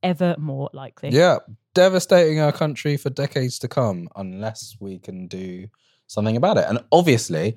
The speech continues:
Speaker 2: despite the fact that Boris Johnson wants to say that that's the, what the country voted for in twenty sixteen, it's a hundred percent not what the country voted for
Speaker 1: Yeah.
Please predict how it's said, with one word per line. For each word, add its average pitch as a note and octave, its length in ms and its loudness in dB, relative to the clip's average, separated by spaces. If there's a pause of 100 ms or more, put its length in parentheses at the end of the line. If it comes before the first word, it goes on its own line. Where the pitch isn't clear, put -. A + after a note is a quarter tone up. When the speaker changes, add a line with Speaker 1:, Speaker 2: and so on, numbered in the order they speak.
(140)
Speaker 2:
despite D3+ 300 0
the C#3+ 60 -2
fact - 220 0
that G#2 60 -4
Boris G2+ 320 -2
Johnson F#2 400 -6
wants F2 240 -8
to E2 260 -8 (180)
say F2+ 200 -2
that D#2+ 100 -4
that's G#2 220 -2
the, - 140 -14
what - 200 -6
the - 60 -10
country G#2 340 -6
voted A2+ 320 0
for - 220 -6 (180)
in G#2 80 -4
twenty A2+ 280 0
sixteen, E2 520 -4 (140)
it's E2+ 180 -2
a E2+ 60 4
hundred F2 280 0
percent E2 260 -2
not D#2 200 -2
what D2 100 -6
the D2+ 60 -4
country D2 260 -10
voted B2+ 280 -14
for - 260 -16
Speaker 1:
Yeah. E3 260 -4